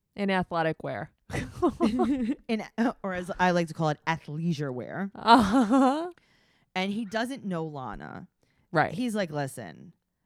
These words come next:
Speaker 2: uh, Lana has been my girl for seven years." And this guy goes, "Oh, okay. So you're an American that came here to meet a Russian woman?"
Speaker 1: No
Speaker 2: He's like,
Speaker 1: way.
Speaker 2: "L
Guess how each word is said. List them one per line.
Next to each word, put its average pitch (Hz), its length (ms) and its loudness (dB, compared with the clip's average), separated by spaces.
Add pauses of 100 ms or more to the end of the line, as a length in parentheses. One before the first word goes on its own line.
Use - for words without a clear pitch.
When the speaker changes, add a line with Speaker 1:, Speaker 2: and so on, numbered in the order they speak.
(540)
Speaker 2:
uh, 151 320 4 (280)
Lana 220 680 -2 (120)
has 196 220 -6
been 185 160 -8
my 175 140 -4
girl 165 240 -4
for 156 160 -8
seven 147 560 -6
years." - 760 -12 (920)
And 196 180 0
this 190 100 -4
guy 196 240 -2
goes, 190 240 -8 (120)
"Oh, 320 760 0
okay. 247 360 -6 (140)
So - 180 -12
you're 262 260 -4
an 285 140 -2
American 208 1120 -2 (260)
that 208 160 -6
came 233 240 -8
here 226 220 -2
to 220 100 0
meet 214 220 -2
a 190 80 0
Russian 190 600 -2
woman?" 403 400 -6 (640)
Speaker 1:
No 202 200 8
Speaker 2:
He's 175 80 6
like, 147 180 6
Speaker 1:
way. 87 120 -6
Speaker 2:
"L 180 320 -2